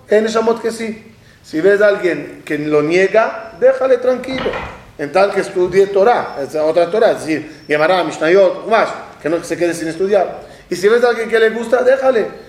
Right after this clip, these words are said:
Dependiendo de qué tan makif o qué tan primí, será el rechazo, el rechazo o el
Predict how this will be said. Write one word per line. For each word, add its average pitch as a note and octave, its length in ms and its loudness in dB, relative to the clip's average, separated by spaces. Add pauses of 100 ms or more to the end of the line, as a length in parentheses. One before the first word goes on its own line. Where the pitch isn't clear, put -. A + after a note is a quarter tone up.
(120)
Dependiendo F3 580 0
de G3 180 -4
qué G3 140 0
tan G3 200 0
makif G#3 500 -4
o D#3+ 100 -4
qué F#3 120 -4
tan F3+ 240 -2
primí, F#3 580 -6
será E3 320 0
el E3+ 60 2
rechazo, F3 580 -2
el C#3+ 220 -6
rechazo F3+ 840 -4
o D#3 220 0
el D#3 380 0